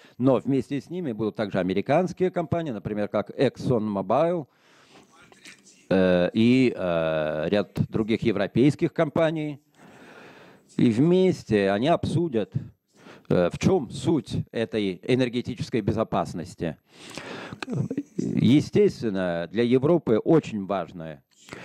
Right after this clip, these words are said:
чтобы, э, Россия и крупнейшие производители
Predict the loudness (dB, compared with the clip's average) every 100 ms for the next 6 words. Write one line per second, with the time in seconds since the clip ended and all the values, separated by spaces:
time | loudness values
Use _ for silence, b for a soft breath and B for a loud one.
0 | B -2 0 0 -2 -4 -10 _ _ _
1 | _ _ _ _ _ b b b b b
2 | b _ -16 -10 -4 -2 0 -2 0 -2
3 | -2 -2 0 2 2 0 -6 -10 -2 0
4 | 2 2 2 -2 -4 -4 -6 -4 -2 0
5 | -2 -2 -4 -2 2 2 0 -2